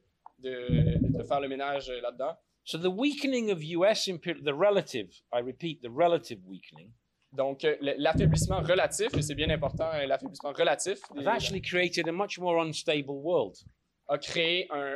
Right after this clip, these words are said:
Speaker 1: un monde beaucoup plus instable.
Speaker 2: Um, with regional powers flexing their muscles for their own regional interests.
Speaker 1: Ça a permis à des, euh, puissances régionales de montrer leurs muscles et de défendre leurs intérêts régionaux.
Speaker 2: To the point that even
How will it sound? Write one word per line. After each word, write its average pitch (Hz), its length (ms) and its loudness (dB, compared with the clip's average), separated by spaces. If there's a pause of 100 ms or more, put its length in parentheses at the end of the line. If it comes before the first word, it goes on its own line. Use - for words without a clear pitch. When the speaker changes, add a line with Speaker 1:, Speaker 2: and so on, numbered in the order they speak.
(140)
Speaker 1:
un 139 40 -8
monde 147 440 0
beaucoup 175 240 -10
plus 180 160 -6
instable. 143 500 2 (460)
Speaker 2:
Um, 123 500 0 (140)
with 127 260 -6
regional 208 460 0
powers 139 580 0
flexing 151 560 -2
their 143 100 -2
muscles 143 540 -4 (160)
for 165 160 -2
their 151 180 4
own 170 280 4
regional 190 500 -2
interests. - 840 -6
Speaker 1:
Ça 143 80 4
a 143 40 4
permis 160 360 0
à 151 100 4
des, 139 240 -2
euh, 135 80 4
puissances 180 460 0
régionales 160 580 2
de 135 140 -2
montrer 143 340 -6
leurs 139 220 2
muscles 143 520 -8
et 135 140 -10
de 131 200 -6
défendre 147 340 -4
leurs 131 200 2
intérêts 143 360 0
régionaux. 151 520 0 (340)
Speaker 2:
To 185 100 -6
the 247 120 -2
point 175 280 2
that 175 180 -2
even 220 340 -2